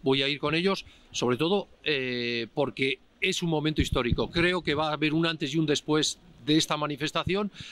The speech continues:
Hasta ahora, la España de interior no ha contado nunca en unas elecciones generales. Esta vez sí, esta vez porque puede haber una irreversibilidad. En ocho años, si no hemos dado la vuelta a esta provincia, puede que muchos municipios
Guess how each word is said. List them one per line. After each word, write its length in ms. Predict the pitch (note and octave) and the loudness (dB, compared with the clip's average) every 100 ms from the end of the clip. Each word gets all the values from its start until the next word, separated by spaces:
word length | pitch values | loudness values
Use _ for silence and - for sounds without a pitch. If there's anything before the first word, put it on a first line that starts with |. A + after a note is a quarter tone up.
| - | -10
Hasta 280 | - C3 C#3+ | -4 -2 0
ahora, 420 | C3+ F3 F#3+ G#3+ - _ - | 2 2 0 -4 -10 _ -14
la 320 | - B2+ C3+ | -4 0 2
España 320 | B2+ - F3 F#3 | 2 0 0 0
de 60 | |
interior 340 | F3 D#3 F3 F3+ | 0 2 2 2
no 320 | D#3+ F3+ F3 | 2 2 2
ha 60 | |
contado 420 | E3 D3+ C#3+ E3+ C#3+ | 0 0 -2 -2 0
nunca 280 | F#3 E3+ | 0 0
en 60 | D3+ | -2
unas 240 | D#3+ D3+ | -2 -2
elecciones 380 | C#3+ C3 C#3 C3 | -2 -4 -4 -6
generales. 560 | B2+ B2 A#2 G2+ G#2+ - - - | -4 -2 0 -2 -8 -12 -16 -8
Esta 220 | - E3 | -6 -2
vez 180 | F#3 F3 | 0 0
sí, 240 | - A#2 - | 0 -2 -2
esta 180 | E3+ F3 | -2 0
vez 260 | F#3+ F#3+ - - - - | -2 -4 -10 -20 -20 -8
porque 400 | - F3+ D3 D3 - _ - - | -2 0 0 -4 -8 _ -10 0
puede 140 | D#3+ | 2
haber 180 | F3+ F3+ | 2 2
una 240 | F#3 F#3+ - | 2 0 2
irreversibilidad. 920 | G3 D#3 D3+ C3 C#3 A#2+ C3+ F3+ A2+ _ _ - - | 0 0 -2 -2 -2 -2 2 0 0 _ _ -20 -8
En 200 | C#3+ C#3 | -4 -2
ocho 260 | F#3 - F3+ | -2 0 0
años, 420 | E3+ F3 - - | 0 -2 -4 -2
si 140 | - D3 | 0 4
no 100 | F#3+ | 4
hemos 180 | F3+ | 4
dado 220 | D#3+ D#3 D3 | 2 0 0
la 100 | C#3+ | 0
vuelta 460 | B2+ A#2+ A2+ G2 - - | -2 -4 -4 -4 -6 -14
a 140 | - D3+ | -4 -4
esta 220 | - D#3+ | -2 -2
provincia, 640 | D3 C#3+ F#3 - G3+ A3 - - - - - - - - | -2 0 0 2 0 -2 -6 -20 -20 -20 -20 -20 -20 0
puede 300 | E3+ F3+ F#3+ | 4 4 2
que 100 | D#3 | 0
muchos 260 | D#3 E3+ D#3+ | -2 0 0
municipios 800 | D#3 D3 - D3+ F3+ F#3+ - | 0 0 -2 -2 -2 -2 -6